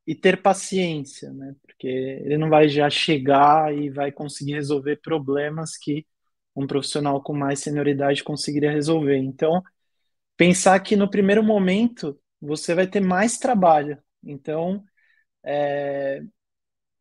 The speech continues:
até pra não frustrar essa pessoa,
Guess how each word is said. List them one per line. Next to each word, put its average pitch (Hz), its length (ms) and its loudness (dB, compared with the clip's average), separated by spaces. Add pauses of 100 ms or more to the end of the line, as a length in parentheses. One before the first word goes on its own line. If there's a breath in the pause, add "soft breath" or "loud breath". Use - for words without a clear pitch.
(260)
até - 240 0
pra 233 160 0
não 226 180 2
frustrar 226 760 0
essa 180 200 -6
pessoa, 156 800 -6